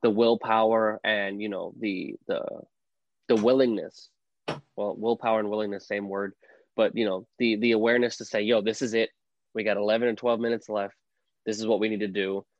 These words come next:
And none other than Hall of Fame quarterback Kurt Warner leading them down and scoring. And then, you know, Arizona's defense having to step up in the fourth, creating a stop, creating a safety. Larry Fitzgerald, I believe, scores on a, uh, on a, on a slant route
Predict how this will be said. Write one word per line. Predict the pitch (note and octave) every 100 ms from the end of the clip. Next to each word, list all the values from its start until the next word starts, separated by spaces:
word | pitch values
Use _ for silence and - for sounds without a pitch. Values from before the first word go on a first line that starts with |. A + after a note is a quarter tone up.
| _
And | - G#2+
none | A#2
other | C3 B2+ A#2+
than | G2+ G2+ -
Hall | - B2 C3
of |
Fame | B2+ A#2
quarterback | A#2+ A2+ G2+ -
Kurt | C3 A#2
Warner | A#2+ A#2 A2+
leading | G#2+ A#2+ B2
them | A#2 A#2
down | G#2+ G#2 G#2 G#2+
and | G2+
scoring. | - - B2+ C3 B2+ C#3 _ _ _ _ _ _ _ -
And | A2 G#2
then, | G2 G2 G2
you | A2
know, | G2+
Arizona's | G2+ A#2 A#2 A#2+ A2
defense | A#2+ A#2+ G#2+
having | A2 G2+
to |
step | - A#2+ A#2
up | A2+
in | A2
the |
fourth, | - A2+ A2+ - _ _ _ _ _ _ _ _ _ _ -
creating | - B2+ A#2+ A#2+ A#2
a | G#2
stop, | - A2+ G#2+ _ _
creating | _ A#2 A2 A#2
a | G#2
safety. | - A#2 G#2+ A#2+ A2 G2+ _ _ _ _ -
Larry | A2+ A#2
Fitzgerald, | - G#2+ - A2 A#2 A2
I | G#2
believe, | A2 A2+ G#2 _
scores | - - A#2+ A#2 A2
on | A2
a, | G#2 G2 -
uh, | G2
on | F#2 G#2
a, | G2+
on | F2+ G2+
a | G2
slant | - B2 B2 -
route | A2 G#2 G2+